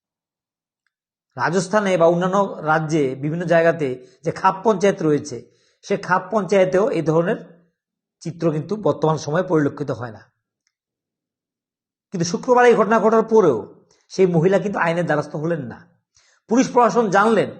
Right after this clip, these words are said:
কিন্তু জেনেও সেই পরিমাণ তৎপরতা কিন্তু লক্ষ্য করা যা-, গেল না। কারণ পুলিশ বলছে যে আমাদের কাছে অভিযোগ জমা পড়েনি। সামাজিক মাধ্যমে যখন আমরা এই প্রথম ত্রিপুরা পাবলিক অপিনিয়নে এই ভিডিওটি আমরা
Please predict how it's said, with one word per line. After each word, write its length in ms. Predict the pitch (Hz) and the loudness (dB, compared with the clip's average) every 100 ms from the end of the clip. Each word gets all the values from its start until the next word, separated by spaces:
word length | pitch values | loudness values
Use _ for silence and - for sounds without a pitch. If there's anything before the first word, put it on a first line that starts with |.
| - _ _ _ | -20 _ _ _
কিন্তু 200 | - 156 | -6 -2
জেনেও 440 | 131 208 240 156 117 - _ _ _ _ _ _ _ _ | 4 6 6 4 0 -10 _ _ _ _ _ _ _ _
সেই 300 | - - 277 | -6 2 2
পরিমাণ 360 | 277 254 240 233 | 4 2 4 2
তৎপরতা 560 | 220 214 - 214 214 196 | 0 0 0 0 2 0
কিন্তু 200 | 180 240 | 0 -2
লক্ষ্য 220 | 170 165 | 0 2
করা 140 | 175 | 2
যা-, 200 | 165 180 | 2 -2
গেল 180 | 143 180 | 0 0
না। 340 | 160 160 - - | 0 -4 -10 -4
কারণ 140 | 160 160 | -4 -2
পুলিশ 240 | 196 220 | -2 0
বলছে 580 | 202 196 151 160 - _ _ - | 0 0 -4 -12 -16 _ _ -8
যে 100 | 143 | -4
আমাদের 240 | 147 160 | -2 -2
কাছে 160 | 165 180 | -2 0
অভিযোগ 300 | 151 143 156 | -2 -2 -4
জমা 220 | 151 139 | -4 -4
পড়েনি। 400 | 127 127 110 98 _ _ _ _ _ _ _ | -6 -10 -14 -18 _ _ _ _ _ _ _
সামাজিক 440 | 139 139 160 175 | -6 -2 -4 -2
মাধ্যমে 360 | 190 170 185 196 | -2 0 -2 -2
যখন 220 | 185 196 | -2 0
আমরা 440 | 165 170 170 139 | 0 0 2 2
এই 140 | 143 165 | 0 -2
প্রথম 380 | - 165 190 | -2 -2 -2
ত্রিপুরা 260 | 165 180 185 | -4 0 0
পাবলিক 380 | 170 147 160 175 | 2 0 -2 -2
অপিনিয়নে 400 | 151 165 180 180 | -2 -2 -2 -4
এই 80 | 147 | -2
ভিডিওটি 420 | 143 151 151 175 | -2 -4 -2 -4
আমরা 340 | 143 160 196 | -2 -6 -8